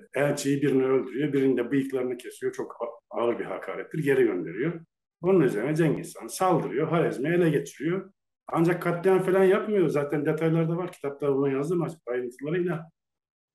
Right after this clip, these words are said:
Y-, askerler ölür tabii yani.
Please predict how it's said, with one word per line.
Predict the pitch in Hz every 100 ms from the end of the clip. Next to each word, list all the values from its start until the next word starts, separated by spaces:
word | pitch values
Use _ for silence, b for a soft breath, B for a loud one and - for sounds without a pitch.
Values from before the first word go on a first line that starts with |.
| _ _ _ - b b b b -
Y-, | - -
askerler | 117 - - 160 175
ölür | - 196 -
tabii | 175 143
yani. | 107 98